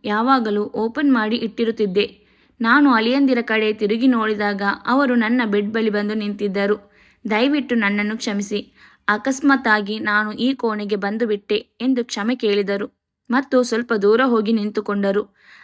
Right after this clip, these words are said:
"ಅತ್ತೆ, ನೀವು ನನಗೆ ಮತ್ತು ದೀಪಾಳಿಗೆ ತುಂಬ ಸಹಾಯ ಮಾಡುತ್ತಿದ್ದೀರಿ.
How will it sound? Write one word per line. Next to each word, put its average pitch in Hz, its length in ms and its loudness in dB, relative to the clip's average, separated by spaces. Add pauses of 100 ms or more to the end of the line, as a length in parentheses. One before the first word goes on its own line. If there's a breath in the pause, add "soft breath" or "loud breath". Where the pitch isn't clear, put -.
(160 soft breath)
"ಅತ್ತೆ, 233 520 0
ನೀವು 294 240 6
ನನಗೆ 233 340 4
ಮತ್ತು 208 340 -2
ದೀಪಾಳಿಗೆ 214 560 0
ತುಂಬ 240 300 2
ಸಹಾಯ 233 400 -2
ಮಾಡುತ್ತಿದ್ದೀರಿ. 208 840 0